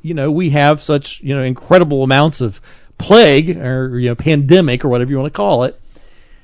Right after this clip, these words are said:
perhaps we've l-, unlocked the secret to eliminating heart disease, eliminating things like the seasonal flu,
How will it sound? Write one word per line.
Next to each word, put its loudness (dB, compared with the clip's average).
perhaps -4
we've -8
l-, 0
unlocked -2
the -10
secret -6
to 0
eliminating -2
heart -2
disease, -12
eliminating 2
things 0
like -2
the -4
seasonal -4
flu, -2